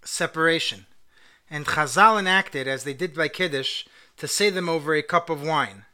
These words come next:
Havdalah is similar to Kiddush regarding the laws of the Havdalah cup and the drinking, and also that one should ideally, lichatchila, make Havdalah over wine. If one does not have wine,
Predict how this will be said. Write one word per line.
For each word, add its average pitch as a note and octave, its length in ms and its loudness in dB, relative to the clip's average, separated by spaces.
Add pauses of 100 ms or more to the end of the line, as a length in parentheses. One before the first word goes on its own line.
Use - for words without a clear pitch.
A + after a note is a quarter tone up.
(540)
Havdalah F#3+ 600 2
is F3+ 100 -4
similar G3 380 -2
to F3 140 -6
Kiddush F#3 480 -4
regarding E3 440 0
the D#3 80 -4
laws E3 340 2
of D#3 100 -8
the D#3+ 60 2
Havdalah D3 460 0
cup E3 280 -2 (480)
and D#3 140 -6
the D3+ 80 -6
drinking, C#3 520 -4 (200)
and D3+ 160 -8
also G3 380 0
that D#3 180 2
one F#3+ 180 -2
should E3+ 280 -6 (380)
ideally, D#3+ 760 2 (380)
lichatchila, D#3+ 680 2
make D3+ 180 -2
Havdalah D#3 560 2
over D3+ 280 0
wine. C3+ 420 0 (600)
If - 180 -14
one G#3 200 2
does F#3 180 0
not F3 200 2
have D#3 220 0
wine, C#3+ 460 0